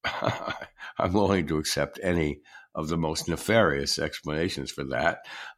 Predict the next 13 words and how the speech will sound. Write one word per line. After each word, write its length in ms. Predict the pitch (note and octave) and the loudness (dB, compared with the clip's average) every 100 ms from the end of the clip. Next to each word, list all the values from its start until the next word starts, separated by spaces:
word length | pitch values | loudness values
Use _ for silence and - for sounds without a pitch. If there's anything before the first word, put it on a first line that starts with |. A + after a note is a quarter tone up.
| - | -2
um, 600 | D#2 D2+ D#2 D#2+ D#2+ D#2 | 0 2 0 -2 -6 -4
because 400 | E2+ D#2+ D#2 D#2 | -4 0 0 0
it's 100 | D2+ | 0
still, 480 | - F#2 E2+ D#2 - | 4 4 4 2 -6
it's 180 | E2+ D#2+ | -4 0
such, 320 | - G2+ - - - - _ _ _ - | 4 4 2 -10 -18 -20 _ _ _ -4
to 140 | F#2 | 0
me 380 | F2+ E2 D#2 D#2 _ _ _ _ _ - | 2 2 0 -6 _ _ _ _ _ -2
and 180 | E2+ | -2
to 100 | D#2 | 2
many, 420 | E2 E2 D2+ C#2+ - _ - | 2 2 0 -4 -10 _ -4
a 60 | |
stupid, 540 | - - C#3 A#2 D#2 | -2 2 4 4 0